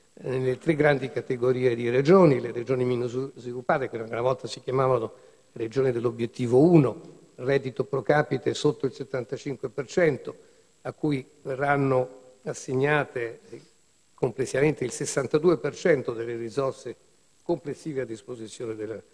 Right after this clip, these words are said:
della, delle politiche di coesione, le regioni in transizione tra il settantacinque e il cento per cento e le regioni più sviluppate,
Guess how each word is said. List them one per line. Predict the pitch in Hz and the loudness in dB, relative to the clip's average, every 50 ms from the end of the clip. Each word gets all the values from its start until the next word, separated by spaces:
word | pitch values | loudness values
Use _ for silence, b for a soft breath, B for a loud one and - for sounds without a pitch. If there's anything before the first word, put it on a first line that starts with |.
| b b b b b b _ | b b b b b b _
della, | - 120 117 113 98 104 107 104 - - | -18 -12 -10 -10 -8 -8 -10 -12 -12 -12
delle | 123 113 107 110 120 113 | -12 -12 -12 -12 -14 -14
politiche | - - 127 123 - 143 131 147 | -12 -12 -12 -12 -12 -10 -8 -6
di | 151 165 160 | -4 -4 -2
coesione, | - 185 175 160 165 151 131 135 143 | -2 -2 -2 2 0 0 0 0 0
le | 143 147 | 0 2
regioni | 143 147 131 147 147 143 | 2 2 2 2 2 2
in | 135 | 0
transizione | - - 135 135 120 - 160 - - - 202 165 143 127 156 170 170 - - - _ _ _ | -2 -2 -4 -4 -4 -6 -6 -6 -2 2 2 2 2 2 -2 -4 -6 -10 -18 -20 _ _ _
tra | - 135 | -18 -18
il | 131 - | -16 -14
settantacinque | - 127 - - 120 113 - 131 - 143 135 - - | -14 -12 -8 -8 -8 -8 -8 -10 -10 -10 -10 -8 -8
e | 127 | -6
il | 113 | -4
cento | 139 123 127 165 165 | -4 -4 -4 -4 -4
per | 185 175 | -4 -4
cento | 156 - 135 120 - - - | -6 -4 -6 -6 -6 -8 -10
e | - 143 | -10 -8
le | 131 131 131 | -8 -8 -6
regioni | 135 131 127 120 147 147 131 131 120 - - B B B B B B B _ _ _ | -6 -6 -4 0 0 0 0 -2 -8 -10 -16 B B B B B B B _ _ _
più | _ - 160 | _ 0 0
sviluppate, | 147 117 131 139 135 147 147 - 131 117 104 107 - - 160 165 170 | 0 0 -2 -4 -4 -4 -4 -2 -2 -2 -2 -2 -2 -2 -2 -2 -2